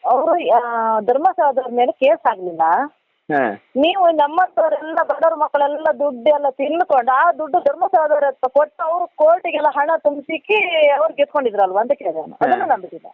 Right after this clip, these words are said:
Speaker 2: ಹಾ, ಹಾ.
Speaker 1: ನೀವು ಬೇರೆ ಏನು ಮಾಡಿಲ್ಲ, ಅಲ್ಲಿ ಕೋರ್ಟಿಗೆ ಹಣ ಕಟ್ಟಿದ್ದಾರೆ ಧರ್ಮಸ್ಥಳದವರು.
Speaker 2: ಹಾ, ಹಾ.
Speaker 1: ನಮ್ಮಂತ ಟಿ ಆರ್ ಕೆ ಬಡ್ಡಿ ಹಣ ಎಲ್ಲ ತಗೊಂಡೋಗಿ ಅವ್ರಿಗೆ ಕೊಡ್ತಿದ್ದೀರಿ, ದೇವ್ರಿಗೆ ಕೊಡ್ತೀನಿ ಇಲ್ಲ, ನೀವು ಅವ್ರಿಗೆ ಕೊಡ್ತಿದ್ದೀರಾ, ಅವ್ರು ತಗೊಂಡೋಗಿ ಕೋರ್ಟಿಗೆ ಕಟ್ಟಿಬಿಟ್ಟು ಅವ್ರ ಕೇಸನ್ನ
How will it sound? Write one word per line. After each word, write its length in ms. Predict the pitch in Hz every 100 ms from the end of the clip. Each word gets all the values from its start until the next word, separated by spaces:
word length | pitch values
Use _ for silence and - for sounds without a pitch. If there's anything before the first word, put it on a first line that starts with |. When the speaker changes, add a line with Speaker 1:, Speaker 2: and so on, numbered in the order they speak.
| _ _ 135
Speaker 2:
ಹಾ, 140 | 127
ಹಾ. 260 | 117 110 104 _ _ _ -
Speaker 1:
ನೀವು 180 | 294 277
ಬೇರೆ 260 | 311 403
ಏನು 120 | 381 359
ಮಾಡಿಲ್ಲ, 320 | 359 262 214 226 330 330 -
ಅಲ್ಲಿ 160 | 359
ಕೋರ್ಟಿಗೆ 340 | 359 359 381 339
ಹಣ 120 | 349 370
ಕಟ್ಟಿದ್ದಾರೆ 540 | 339 330 302 - 240
ಧರ್ಮಸ್ಥಳದವರು. 720 | 220 277 302 277 226 196 180
Speaker 2:
ಹಾ, 360 | 180 254 392 135
ಹಾ. 280 | 123 117 107 107 _
Speaker 1:
ನಮ್ಮಂತ 420 | 302 381 381 359 359 339
ಟಿ 300 | 339 330 359
ಆರ್ 80 | 359
ಕೆ 100 | 339
ಬಡ್ಡಿ 300 | 262 320 311
ಹಣ 180 | 339 330 311
ಎಲ್ಲ 220 | 349 370
ತಗೊಂಡೋಗಿ 340 | 370 330 349
ಅವ್ರಿಗೆ 200 | 311 370
ಕೊಡ್ತಿದ್ದೀರಿ, 520 | 359 302 294 247 226 214
ದೇವ್ರಿಗೆ 220 | 285 359
ಕೊಡ್ತೀನಿ 380 | 330 294 294 277
ಇಲ್ಲ, 100 | 262
ನೀವು 160 | 220 254
ಅವ್ರಿಗೆ 200 | 311 359
ಕೊಡ್ತಿದ್ದೀರಾ, 440 | 302 - 220 269
ಅವ್ರು 140 | 403 392
ತಗೊಂಡೋಗಿ 300 | 359 370 381
ಕೋರ್ಟಿಗೆ 460 | 330 - 339 311
ಕಟ್ಟಿಬಿಟ್ಟು 500 | 302 339 320 330 -
ಅವ್ರ 180 | 415 349
ಕೇಸನ್ನ 440 | - 339 339 330